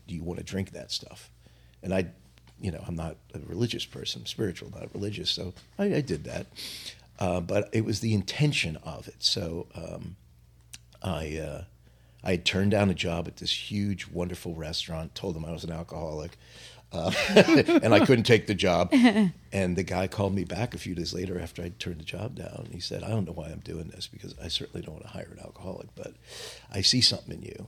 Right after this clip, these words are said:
Speaker 1: And his name was Tony Chagonis, and,
Speaker 2: Wow.
Speaker 1: uh, he brought me into the place, and,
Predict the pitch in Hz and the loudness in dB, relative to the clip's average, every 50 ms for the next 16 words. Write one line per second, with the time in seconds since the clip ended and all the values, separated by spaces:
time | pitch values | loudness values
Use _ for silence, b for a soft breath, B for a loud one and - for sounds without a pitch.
0 | - - - - 85 87 87 - - - 90 78 82 87 - - 85 82 76 - | -14 -14 -12 -10 -10 -8 -8 -8 -6 -6 -6 -6 -8 -8 -6 -6 -6 -4 -4 -6
1 | - 85 82 87 87 87 85 82 73 - - - 76 78 78 - - - 85 80 | -6 -6 -4 -4 -2 -2 -2 -4 -4 -4 -4 -4 -6 -8 -10 -8 -8 -8 -8 -8
2 | 80 82 80 - - - - - 82 80 80 85 98 - b b b b b - | -8 -10 -12 -14 -16 -12 -10 -8 -6 -6 -8 -8 -10 -14 b b b b b -4
3 | - 90 - - 90 90 92 101 95 73 - - - - 85 85 85 - - - | -2 -2 -2 -2 -2 -2 -2 -2 -2 -4 -8 -12 -10 -8 -8 -6 -4 -2 -4 -4
4 | - - 80 82 80 - - - | -4 -8 -10 -10 -10 -10 -10 -10